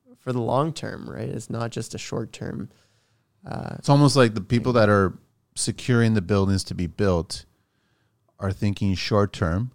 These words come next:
Speaker 1: Yeah,
Speaker 2: But the
Speaker 1: short-sighted.
Speaker 2: people that are building the buildings want to desperately think long term.
Speaker 1: Yes.
Speaker 2: But they're not being compensated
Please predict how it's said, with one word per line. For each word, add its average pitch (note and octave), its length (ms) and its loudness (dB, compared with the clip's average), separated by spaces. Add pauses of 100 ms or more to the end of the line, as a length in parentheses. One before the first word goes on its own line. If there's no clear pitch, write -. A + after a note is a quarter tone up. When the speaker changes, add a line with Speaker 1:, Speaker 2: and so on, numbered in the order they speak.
Speaker 1:
Yeah, G#2 200 -6
Speaker 2:
But - 160 -16
the - 80 -20
Speaker 1:
short-sighted. A2 360 0
Speaker 2:
people B2 260 4
that A2+ 120 6
are G2+ 100 6
building A#2+ 600 2
the F#2 100 0
buildings F2+ 760 -4 (640)
want G#2+ 400 2
to A#2+ 120 0
desperately G#2 500 0
think G#2 300 -6
long G2+ 440 0
term. G2+ 420 -4 (320)
Speaker 1:
Yes. - 360 -12
Speaker 2:
But A#2 120 -4
they're A2+ 140 2
not A2 200 0
being G#2+ 280 0
compensated G2 960 -2